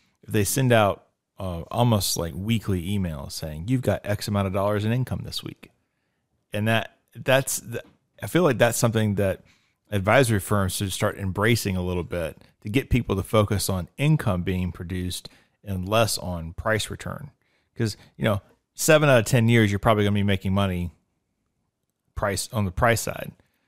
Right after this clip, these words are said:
But if you focus more on, on the income, those three years that, that the market's down, it might allow people to stay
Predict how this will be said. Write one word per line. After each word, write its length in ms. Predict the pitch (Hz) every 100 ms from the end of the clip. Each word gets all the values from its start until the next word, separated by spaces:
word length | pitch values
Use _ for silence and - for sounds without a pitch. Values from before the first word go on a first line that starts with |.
| _ _ _
But 160 | 107
if 100 | 95 110
you 60 |
focus 380 | - 135 123 104
more 380 | 113 113 107 95
on, 400 | 92 95 90 87 _ _
on 160 | 98 90
the 120 | 98
income, 500 | 151 156 98 90 90 _ _ _
those 220 | 101 90
three 220 | - 151
years 300 | 113 104 95
that, 140 | 85 - _
that 240 | 95 76
the 80 | -
market's 380 | 104 92 90 -
down, 400 | 139 139 98 101 _ _ _ _ _
it 80 | 113
might 200 | 107 120
allow 260 | 101 101
people 300 | 98 101 - 92
to 60 |
stay 240 | - 98